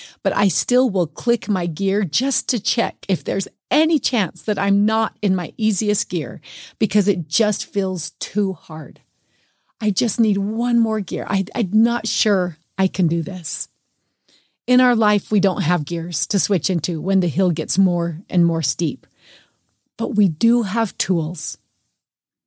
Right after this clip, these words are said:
First and foremost, the tool that is most effective when we feel ourselves moving from pain to misery is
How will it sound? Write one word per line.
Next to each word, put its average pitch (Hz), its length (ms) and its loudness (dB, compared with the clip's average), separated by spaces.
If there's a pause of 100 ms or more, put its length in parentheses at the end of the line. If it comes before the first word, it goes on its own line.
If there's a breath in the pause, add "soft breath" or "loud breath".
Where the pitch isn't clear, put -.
(920)
First - 840 -2
and 208 160 4
foremost, 185 640 -4
the 196 120 2
tool 269 440 0
that 220 140 0
is 180 160 0
most 214 600 2
effective 190 640 -8 (480 loud breath)
when 190 300 4
we 240 180 4
feel 254 260 2
ourselves 208 420 0
moving 190 440 0
from 170 300 -4
pain 226 640 -2 (280)
to 208 120 -2
misery 170 600 -4 (140)
is 170 480 2